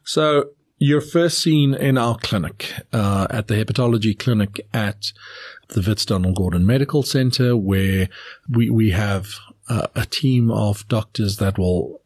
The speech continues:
uh, assess you and say, "Okay,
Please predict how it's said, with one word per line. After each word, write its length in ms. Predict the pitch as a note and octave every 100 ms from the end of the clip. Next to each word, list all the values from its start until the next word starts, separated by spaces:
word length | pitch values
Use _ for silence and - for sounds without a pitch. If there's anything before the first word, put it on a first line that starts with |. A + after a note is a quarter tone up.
| -
uh, 120 | A#2+ -
assess 480 | G#2+ - C3+ A#2+ -
you 260 | A2 A2 - - - - - - -
and 320 | A2+ G#2 G#2
say, 520 | - - G#2+ G2+ G2 -
"Okay, 480 | F#2 - G2+ F2+